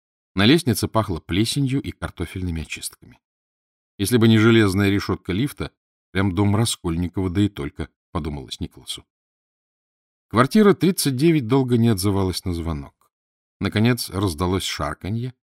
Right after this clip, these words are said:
глазок замигал желтым кошачьим светом, потом потемнел. «Разглядывает», догадался Фандорин и громко сказал: «Это Николай Александрович, я вам звонил. Здравствуйте». Лязгнуло, створка распахнулась.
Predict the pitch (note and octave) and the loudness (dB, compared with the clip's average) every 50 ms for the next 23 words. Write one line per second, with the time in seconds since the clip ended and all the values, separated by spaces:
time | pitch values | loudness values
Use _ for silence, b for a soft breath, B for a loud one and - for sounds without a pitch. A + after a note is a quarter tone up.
0 | _ _ _ _ _ F2+ G2 A2+ A2+ G#2+ G#2 B2+ C#3 A#2 - G2 E2+ F#2 G#2 G#2 | _ _ _ _ _ 0 2 4 4 4 2 2 0 -2 -2 -4 0 2 2 2
1 | G#2+ G2 F#2 F#2+ F#2 E2+ E2 E2 F#2 G#2 F#2+ E2 - E2 D#2 - - F2 - - | 2 2 0 -2 -2 -2 -4 -2 -2 -2 -2 -2 -4 -6 -8 -6 -8 -8 -6 -4
2 | G2 E2+ - - D#2 C#2+ - - - F2 A2+ - - D3+ - - A2+ - - A#2+ | -4 -6 -6 -8 -10 -10 -10 -8 -6 -6 -6 -6 -6 -8 -8 -8 -10 -8 -6 -6
3 | A#2 - - - - - G2+ F2 D2 C#2+ B1+ - _ _ _ _ _ _ _ _ | -4 -4 -6 -10 -8 -6 -6 -6 -6 -8 -12 -18 _ _ _ _ _ _ _ _
4 | _ _ _ _ _ _ _ _ _ _ F#2+ F#2 G2 E2+ D2+ E2 D#2 B1+ C2 - | _ _ _ _ _ _ _ _ _ _ -4 -4 -4 -4 -4 -6 -8 -8 -10 -14
5 | - B1 - - _ _ _ _ _ _ _ E2 D#2+ E2 E2+ D#2 C#2+ - - - | -18 -20 -20 -20 _ _ _ _ _ _ _ -8 -6 -6 -6 -6 -6 -8 -10 -10
6 | - D#2+ D#2 E2 A2 A2+ A#2 A#2 - - E2+ D#2 D#2 F2+ F#2 F#2 - - - - | -8 -6 -4 -4 -2 -2 -2 -2 -4 -6 -8 -8 -6 -4 -6 -6 -6 -8 -8 -6
7 | G#2+ F2 D#2+ D#2 D2 - _ _ _ _ _ _ _ _ - C3+ C#3 - D#3+ D#3 | -4 -4 -4 -6 -8 -10 _ _ _ _ _ _ _ _ 0 0 4 6 6 6
8 | D#3 D3+ - - G#2 C#3 C#3+ - C#3+ D3 E3 E3+ E3 - - C3+ C3+ - E3 C#3 | 6 4 4 2 2 2 2 4 4 4 4 4 2 2 2 0 0 2 2 2
9 | G#2+ F2 D#2 D2 - - A2 A#2+ B2 B2 B2 A#2+ A2+ B2 C#3 C#3 C3+ G#2+ F2 E2 | 2 2 -2 -6 -4 -2 0 2 2 2 2 2 2 2 2 2 2 2 0 -2
10 | F2+ G#2+ C3+ C3 - - E2+ D2+ - - - - _ _ _ _ _ _ _ _ | -2 0 0 0 0 -2 -6 -10 -12 -12 -16 -18 _ _ _ _ _ _ _ _
11 | _ _ _ _ _ _ _ _ _ _ _ _ _ _ _ _ - G2 A2 A2 | _ _ _ _ _ _ _ _ _ _ _ _ _ _ _ _ -2 0 2 2
12 | F#2+ F2+ F2+ F2 F#2 G2 G2 G2 G#2 G#2 - _ _ _ - - - G#2 F2+ F#2 | 2 0 -2 -4 -2 -2 -2 -2 -4 -6 -8 _ _ _ -14 -8 -6 -4 -4 -4
13 | F2+ - _ G#2+ G2+ G#2 A2 - - - A#2 - - - C3+ B2+ C3 _ - - | -4 -6 _ -8 -8 -8 -8 -10 -10 -12 -14 -14 -12 -14 -18 -18 -20 _ -20 -20
14 | - - | -20 -20